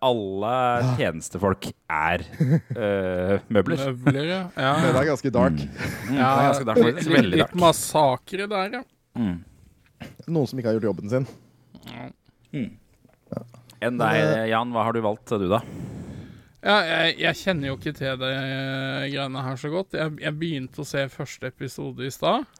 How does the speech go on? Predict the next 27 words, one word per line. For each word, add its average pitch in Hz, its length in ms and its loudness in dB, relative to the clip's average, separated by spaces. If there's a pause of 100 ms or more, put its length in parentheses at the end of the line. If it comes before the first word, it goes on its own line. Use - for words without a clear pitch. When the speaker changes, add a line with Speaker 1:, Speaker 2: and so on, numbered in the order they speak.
(160)
Speaker 1:
Mhm. 143 480 0
Speaker 3:
Um, 135 340 -6 (1160)
og 139 720 4 (500)
<laughs> - 800 -8
jeg, 151 320 0
jeg 151 220 4
gikk 160 340 -2
inn, 160 240 -2
eh, 139 320 -6
sikkert 139 360 -8
på 160 120 -6
samme 131 360 -4
side 131 480 -8
som 135 140 -8
det 131 180 -6
Tom 135 160 -8
Jørgen 120 400 -8
refererer 127 520 -8
til. 214 240 -2 (680)
Og 160 380 4
det 165 80 2
er 147 160 6
jo 139 160 4
han 143 160 -2
som 151 160 -10
heter 160 240 -4 (120)
Throttle, 196 720 -2